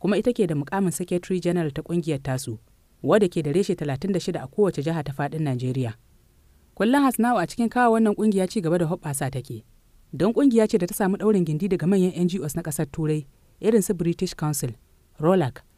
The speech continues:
U K aid da sauransu, waɗanda sun san da zamansu kuma suna tallafa musu. Hasna'u na haihuwa akufi-akufi ne kusan duk shekara, amma duk cikin ƴaƴanta kaf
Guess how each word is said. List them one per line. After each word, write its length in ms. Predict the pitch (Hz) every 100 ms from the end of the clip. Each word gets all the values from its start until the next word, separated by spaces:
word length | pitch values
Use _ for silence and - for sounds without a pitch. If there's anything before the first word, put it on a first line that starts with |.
| _
U 140 | - 175
K 160 | - 208
aid 240 | 151 - _ _ _
da 100 | 127
sauransu, 520 | 117 160 160 160 - 113 _ _ _ _ _ _
waɗanda 320 | 160 202 208 156
sun 100 | 180
san 140 | 196 190
da 60 |
zamansu 460 | 135 135 139 139 117 - _
kuma 160 | - 196
suna 200 | 233 185
tallafa 340 | 135 170 135 131
musu. 260 | 127 - 113 _ _ _ _ _ _ _ -
Hasna'u 380 | 123 165 226 226
na 100 | 180
haihuwa 360 | 190 202 185 -
akufi-akufi 600 | - 196 190 196 - 190
ne 80 | 160
kusan 280 | 160 175
duk 120 | 170 180
shekara, 440 | 143 135 135 117 - _ _ _ _ _
amma 220 | 123 131 180
duk 100 | 190
cikin 200 | - 202
ƴaƴanta 360 | 196 202 208 139
kaf 180 | 170